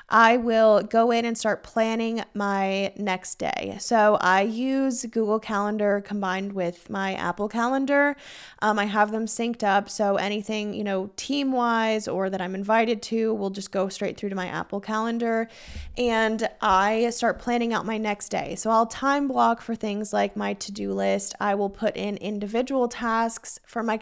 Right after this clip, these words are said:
in my calendar. If I know I need to remember to do something, I put as much as possible into my calendar so that I have an idea of what's happening the next day or what's happening throughout the week. And then we also use ClickUp.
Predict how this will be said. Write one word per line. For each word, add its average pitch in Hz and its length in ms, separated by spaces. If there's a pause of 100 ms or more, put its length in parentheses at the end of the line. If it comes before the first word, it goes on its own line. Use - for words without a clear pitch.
in 233 100
my 226 140
calendar. 233 640
If 214 240
I 202 100
know 208 300
I 208 80
need 214 160
to 208 80
remember 208 300
to 208 100
do 202 160
something, 214 640 (320)
I 220 80
put 233 480 (100)
as 226 160
much 220 380
as 269 100
possible 220 640
into 202 260
my 208 140
calendar 220 720 (200)
so - 160
that 226 120
I 214 60
have 220 340
an 240 80
idea 208 380
of 196 180
what's 196 300
happening 208 460
the 247 80
next 247 300
day 262 300
or 240 80
what's 202 160
happening 202 480
throughout 196 300
the 208 100
week. 208 420 (340)
And 254 140
then 277 220
we 269 120
also 254 280
use 277 260
ClickUp. 247 680